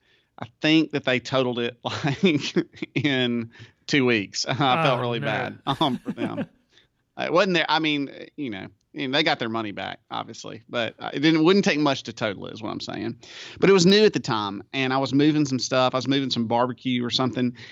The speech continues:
Speaker 1: and some of the barbecue sauce, like, spilled in the trunk. And I was like, "Oh, I gotta clean that up. Like, I, I can't leave, like, barbecue sauce in the trunk." And I remember this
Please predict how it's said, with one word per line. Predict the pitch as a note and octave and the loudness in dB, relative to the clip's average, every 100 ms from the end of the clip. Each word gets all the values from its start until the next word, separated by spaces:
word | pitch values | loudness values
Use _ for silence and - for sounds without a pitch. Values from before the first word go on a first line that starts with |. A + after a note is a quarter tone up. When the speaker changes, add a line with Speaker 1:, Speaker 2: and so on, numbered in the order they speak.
| - - | -20 -4
Speaker 1:
and | C3+ | 0
some | - | 4
of | D#3+ | 6
the | C3+ | 6
barbecue | B2+ C3 - | 4 2 -2
sauce, | B2 B2+ A#2 | 0 0 0
like, | A#2 | -2
spilled | - - C#3 C3+ | -2 0 0 0
in | A#2+ | -2
the | A2+ | -4
trunk. | - B2 G#2 - _ | -4 -2 -2 -6 _
And | - A#2+ | -2 2
I | B2 | 2
was | |
like, | A#2 A2 | 0 -2
"Oh, | E3 | 2
I | F3 B2 | 2 2
gotta | B2 | -2
clean | - D#3 D3 | 0 4 6
that | B2 A2+ | 6 4
up. | C3+ A#2+ | 4 2
Like, | A#2+ A#2+ | -2 -6
I, | B2 - B2+ | -8 -10 -12
I | |
can't | - D3 B2 _ | -2 -2 -2 _
leave, | C3 C3 B2+ | -2 0 2
like, | A#2+ B2 | 0 0
barbecue | B2 B2+ B2 | 2 2 0
sauce | A#2+ B2 A2 | -2 -2 -2
in | A#2+ | -4
the | |
trunk." | A2+ C3 B2 A#2 | 0 2 2 2
And | - - - - - | -12 -20 -20 -12 0
I | |
remember | D#3 F3 | 4 4
this | F3 C#3+ - | 4 4 2